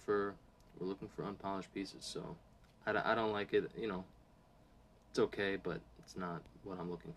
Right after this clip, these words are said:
for, so unfavorite that. On to the next one.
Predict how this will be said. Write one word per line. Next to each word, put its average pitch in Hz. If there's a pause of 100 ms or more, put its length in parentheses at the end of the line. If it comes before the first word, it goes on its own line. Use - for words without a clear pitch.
for, - (440)
so - (720)
unfavorite 85
that. 90 (1600)
On 90
to -
the 85
next 95
one. 113